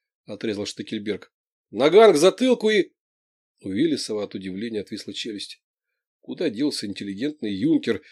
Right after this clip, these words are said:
ещё вчера перебиравший чертежи в портовой конторе? Перед ним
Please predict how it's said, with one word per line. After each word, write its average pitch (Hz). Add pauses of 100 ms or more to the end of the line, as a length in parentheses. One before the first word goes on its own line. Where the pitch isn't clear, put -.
(240)
ещё 113
вчера 127
перебиравший 113
чертежи 117
в 147
портовой 127
конторе? 120 (1000)
Перед 104
ним 156